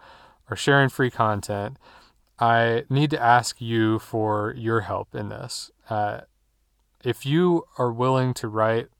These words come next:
a review, if there is something positive that you've gained from this and you're willing to share that, it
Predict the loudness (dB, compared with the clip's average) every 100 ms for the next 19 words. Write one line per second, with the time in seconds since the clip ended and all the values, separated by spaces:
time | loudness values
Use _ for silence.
0 | -10 -4 -2 -4 -2 -2 -2 -4 -6 -4
1 | 0 0 -2 -2 -4 -2 -4 -4 -8 -20
2 | -20 _ 2 6 8 6 0 -2 -2 -6
3 | -6 -6 -6 -4 -2 -2 -4 -4 -2 -2
4 | -4 -4 -4 -2 0 2 0 -2 -6 -8
5 | -8 -2 0 2 2 0 -2 -10 -20 -20
6 | -20 -20 _ _ -2 -2